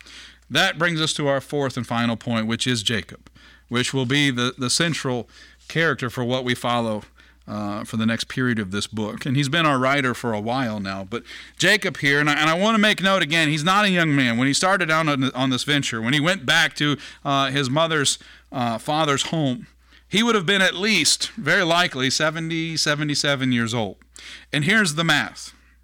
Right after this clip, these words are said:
I taught him a lesson in, te-, in, uh, temperance once about, um, showing him the math of something like this. And, and you can imagine, 'cause you're about to see it,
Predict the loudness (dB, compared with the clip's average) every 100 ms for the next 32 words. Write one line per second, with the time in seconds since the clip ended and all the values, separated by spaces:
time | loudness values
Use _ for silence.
0 | _ _ _ _ _ -18 -10 -8 -2 -2
1 | -2 -2 -4 -4 -6 -6 -6 -6 -6 -8
2 | -8 -8 -10 -12 -14 -20 -20 -20 -16 -12
3 | -12 -12 -6 -4 -4 -6 -6 -8 -8 -8
4 | -6 -6 -10 -20 -20 -16 -12 -10 -10 -12
5 | -14 -6 -2 0 0 0 0 -2 -4 -8
6 | -8 -8 -8 -8 -8 -6 -4 -4 -2 -2
7 | -2 0 -2 0 0 0 -2 -6 -6 -2
8 | -4 -4 -6 -6 -6